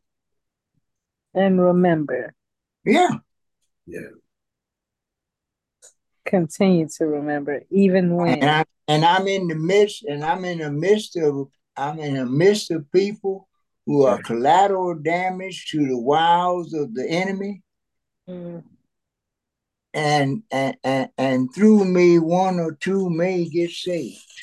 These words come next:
Speaker 3: Yeah.
Speaker 2: Huh?
Speaker 3: They may come out from among them.
Speaker 2: Right, right, right, right. If, if, if, if I just allow myself
Speaker 3: Right.
Speaker 2: a little something, just,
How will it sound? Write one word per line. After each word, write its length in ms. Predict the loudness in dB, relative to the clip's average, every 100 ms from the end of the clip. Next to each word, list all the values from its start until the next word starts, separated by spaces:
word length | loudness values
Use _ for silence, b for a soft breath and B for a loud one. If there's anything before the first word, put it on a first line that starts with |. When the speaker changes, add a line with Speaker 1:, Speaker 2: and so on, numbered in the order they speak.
| -6
Speaker 3:
Yeah. 300 | -2 0 -2 -12 _ _ _ _ _ _ _ _ _ _ _ _ _ _ _
Speaker 2:
Huh? 260 | 0 0 0 -6 _ _ _ _ _ _
Speaker 3:
They 100 | -16
may 200 | -4 -2
come 220 | -2 0 0
out 240 | 0 -2
from 160 | -4 -2
among 260 | 0 0 -4
them. 120 | -10 _ _ _ _
Speaker 2:
Right, 260 | -2 -2 -2
right, 220 | -6 -6
right, 260 | -6 -8 -6
right. 200 | -6 -6
If, 180 | -8 -10
if, 160 | -10 -6 -4 -4
if, 200 | -4 -6 -2 0
if 80 | 0
I 160 | -2
just 300 | -2 -4 -6
allow 500 | -10 -8 -4 0 0
myself 560 | -2 -6 -8 -4 -4 -4 -8 _ _ _ _ _ _ _ _ _ _
Speaker 3:
Right. 260 | -10 -10 -6
Speaker 2:
a 40 | 2
little 200 | 2 2
something, 300 | 2 2 0 _ _ _ _ _
just, 240 | -4 -4